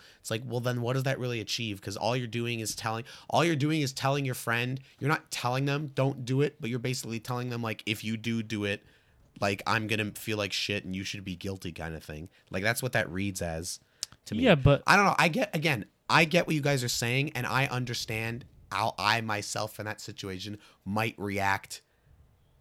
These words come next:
Speaker 1: angry and not, you know, rationally and all that shit. But to me, it's like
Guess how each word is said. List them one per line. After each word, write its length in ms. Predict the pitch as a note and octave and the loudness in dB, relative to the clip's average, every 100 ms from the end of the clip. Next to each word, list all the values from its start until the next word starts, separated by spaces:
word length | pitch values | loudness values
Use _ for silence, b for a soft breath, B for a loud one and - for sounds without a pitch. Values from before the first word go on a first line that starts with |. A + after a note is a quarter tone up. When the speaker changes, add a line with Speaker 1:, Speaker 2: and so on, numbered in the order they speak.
| _ - - | _ -10 0
Speaker 1:
angry 500 | G#2+ A2 G#2+ G#2 G#2+ | 2 2 0 -2 -2
and 240 | G2+ G2 - _ _ A2+ | -2 -6 -10 _ _ -2
not, 340 | A2 G#2+ G2+ - _ | 2 4 2 0 _
you 80 | G2 | -4
know, 100 | F#2 | -4
rationally 520 | F#2 G2 G2 - G2 | 2 4 4 0 -6
and 60 | F#2+ | -2
all 160 | F#2 F#2+ | 0 0
that 180 | F2 - | -2 -4
shit. 300 | - E2 b b - | -6 -6 b b -8
But 120 | A#2 | -4
to 80 | B2+ | 0
me, 200 | C#3 D3 | 2 2
it's 180 | C3+ C3+ | 0 0
like 320 | B2 A#2 | 0 0